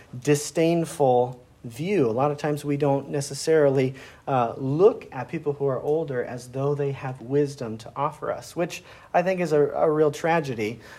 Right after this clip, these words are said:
Um, and that's, I think, due to some rebellious generations,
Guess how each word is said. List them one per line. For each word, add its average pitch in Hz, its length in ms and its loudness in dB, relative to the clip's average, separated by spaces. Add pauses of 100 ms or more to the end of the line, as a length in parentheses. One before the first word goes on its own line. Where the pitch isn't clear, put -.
(100)
Um, 131 360 2
and 139 220 0
that's, - 400 0 (1160)
I 131 100 -4
think, 143 540 0
due 143 360 6
to 131 500 2
some 131 320 0
rebellious 127 600 2
generations, 120 1000 -4